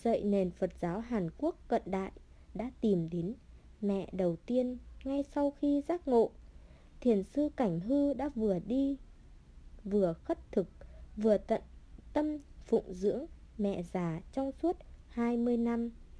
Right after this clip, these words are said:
Có thể nói rằng, giác ngộ không có nghĩa là lòng hiếu thảo đối với cha mẹ sẽ biến mất. Xung quanh tôi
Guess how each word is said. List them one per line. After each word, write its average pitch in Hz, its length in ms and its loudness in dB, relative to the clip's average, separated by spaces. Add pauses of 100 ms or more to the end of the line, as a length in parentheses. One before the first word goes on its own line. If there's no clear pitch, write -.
(300)
Có 220 120 4
thể 240 260 2
nói 170 300 0
rằng, 196 260 0 (520)
giác 320 200 0
ngộ 254 380 4
không 330 220 0
có 220 180 2
nghĩa 269 360 0
là 214 180 2
lòng 185 260 2
hiếu 185 280 0
thảo 214 360 -4
đối 196 160 0
với 226 260 0
cha 302 220 -2
mẹ 269 320 -2
sẽ - 240 -6
biến 208 320 0
mất. 349 140 2 (720)
Xung 233 280 0
quanh 233 240 0
tôi 233 420 2